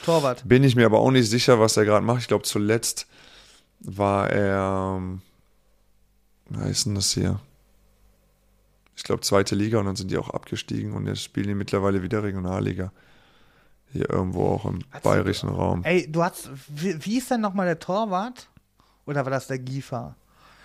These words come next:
Speaker 1: Äh, der die ganze Zeit dein Pendant war in Köln.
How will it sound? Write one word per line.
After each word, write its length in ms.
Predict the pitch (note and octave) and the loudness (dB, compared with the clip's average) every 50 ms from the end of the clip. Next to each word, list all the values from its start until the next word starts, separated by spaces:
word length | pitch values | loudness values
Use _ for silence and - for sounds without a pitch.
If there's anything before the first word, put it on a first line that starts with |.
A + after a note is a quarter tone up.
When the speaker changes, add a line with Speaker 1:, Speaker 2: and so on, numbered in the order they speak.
| - - _ _ _ _ _ - | -20 -20 _ _ _ _ _ -8
Speaker 1:
Äh, 180 | - D3 D3 C#3+ | -4 -2 -2 0
der 440 | C#3+ D3 D3 D3 D3+ D#3+ D#3 C#3 B2+ - _ - - - | 0 0 2 2 2 2 0 -2 -4 -10 _ -20 -16 -12
die 100 | C#3 C3 | -8 -6
ganze 200 | D#3 F3 E3+ F3 | -6 -4 -4 -4
Zeit 100 | D3+ C#3+ | -4 -4
dein 160 | C#3+ C3+ C3+ | -4 -6 -6
Pendant 560 | - - C3+ B2 B2 C3 D3+ G#3+ B3 G3+ D3 | -4 -2 -2 -2 0 0 -2 -2 -2 -2 -2
war 200 | C3 B2 A#2 - | -2 -2 -4 -4
in 80 | A#2+ A#2+ | -8 -6
Köln. 420 | - D#3+ F3+ F#3 D3+ A#2+ B2 B2 | -2 0 0 0 0 -2 -4 -8